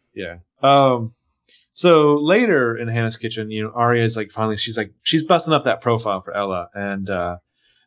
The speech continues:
there's a, there's a great little moment here where she, she's, like, filling out the, the profile and the things, and it's all the usual, like, fake online dating bullshit, and she writes, "Gourmet chef," and Hannah's just like, "What?"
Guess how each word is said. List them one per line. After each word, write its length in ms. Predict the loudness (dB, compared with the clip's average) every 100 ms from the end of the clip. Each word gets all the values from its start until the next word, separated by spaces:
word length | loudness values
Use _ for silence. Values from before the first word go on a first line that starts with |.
| _
there's 260 | 2 4 6
a, 120 | 2
there's 180 | 2 0
a 40 |
great 180 | 0 0
little 140 | 0 0
moment 240 | 0 0
here 140 | 0
where 100 | 0
she, 320 | 0 0 0 0
she's, 300 | -2 -2 -2
like, 100 | -4
filling 380 | 2 2 4
out 320 | 2 0 -4 -6
the, 280 | -4 -2 -4
the 60 |
profile 560 | 0 2 2 0 -2 -2
and 100 | -4
the 80 | -8
things, 360 | -6 -6 -6
and 80 | -6
it's 80 | 0
all 160 | 0 0
the 80 | -4
usual, 540 | -8 -6 -6 -6 -4
like, 160 | -4 -6
fake 340 | -6 -6 -4
online 260 | -6 -4 -4
dating 220 | -6 -6
bullshit, 360 | -4 -4 -2 -4
and 100 | -2
she 120 | 2
writes, 360 | 2 2 -2 -8 -20 _ _ 0
"Gourmet 360 | 2 4 4
chef," 440 | 0 0 -2 -4 -8
and 100 | -12 -4
Hannah's 340 | 0 0 0
just 120 | -4 -6
like, 200 | -6 -2
"What?" 320 | 0 0